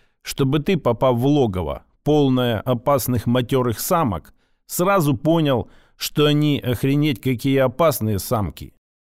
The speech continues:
Нет, так-то сам вижу, чай не дурак, но вот какая-нибудь эзотерическая мясная вонища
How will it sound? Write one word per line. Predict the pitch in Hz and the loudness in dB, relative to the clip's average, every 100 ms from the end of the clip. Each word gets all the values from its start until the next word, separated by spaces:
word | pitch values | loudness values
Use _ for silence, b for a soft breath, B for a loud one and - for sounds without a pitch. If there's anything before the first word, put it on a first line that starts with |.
| _ | _
Нет, | 143 151 85 - - - | 2 2 0 -8 -20 -2
так-то | 165 175 - 170 | -2 0 -2 0
сам | 208 196 147 | 0 0 2
вижу, | 131 101 87 | 2 0 -2
чай | - 139 | -2 0
не | 147 | 0
дурак, | 139 143 156 156 80 - - - | 0 0 0 0 -2 -8 -18 -6
но | 123 135 | -2 0
вот | 147 - | 0 0
какая-нибудь | 147 160 156 147 139 151 135 - - | -2 2 2 2 0 0 -2 -6 -4
эзотерическая | 120 131 131 156 165 139 - - 139 131 | 0 0 0 0 2 0 -4 -4 0 0
мясная | 127 139 - 143 143 123 | 0 -2 -2 0 0 2
вонища | 139 160 160 117 - 73 - | 0 2 2 0 -4 -12 -16